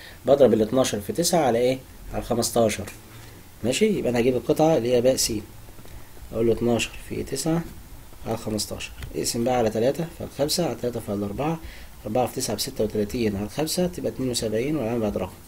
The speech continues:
سبعة واتنين من عشرة، يعني انت جبت ده خلاص، طولها سبعة واتنين من عشرة سنتي. تمام؟ تمام كده؟ تعالى بقى نجيب العزم، خلاص كده المشكلة اتحلت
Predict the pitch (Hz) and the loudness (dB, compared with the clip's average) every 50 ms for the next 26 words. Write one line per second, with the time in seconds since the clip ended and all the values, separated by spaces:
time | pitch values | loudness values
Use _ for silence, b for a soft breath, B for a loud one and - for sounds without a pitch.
0 | - B B B B B B B B B B - - 151 156 143 120 - 156 143 | -20 B B B B B B B B B B -2 2 4 6 6 4 4 4 4
1 | 135 127 120 127 127 - - 107 101 95 104 120 117 120 135 139 - 135 127 139 | 4 4 4 2 2 2 2 2 4 2 2 0 0 0 0 0 2 4 2 2
2 | 147 - 139 135 160 180 175 - - 160 160 156 147 - 147 139 135 127 - 135 | 2 2 2 2 2 2 2 0 0 0 0 0 0 0 2 2 2 2 2 0
3 | 131 127 123 117 120 - 113 104 - 104 95 92 - - - - - - - - | 0 0 2 0 0 0 -2 -2 -2 -4 -6 -8 -10 -14 -16 -20 -20 -20 -20 -20
4 | - B B B B B B B B B B - - 104 117 160 208 202 - - | -20 B B B B B B B B B B -4 0 2 6 6 6 6 4 0
5 | - - - - - B B B B B B - - 101 117 139 135 165 175 196 | -10 -16 -18 -18 -20 B B B B B B -4 0 0 0 2 4 6 6 6
6 | 165 - 139 139 143 143 143 143 139 143 139 131 123 123 127 120 123 117 110 104 | 6 6 6 8 8 8 8 6 8 8 8 10 8 8 8 6 4 4 4 4
7 | 117 120 117 - - 131 120 117 117 - 127 117 - - 107 98 90 | 4 4 4 6 6 6 6 6 6 2 2 0 0 0 0 -2 0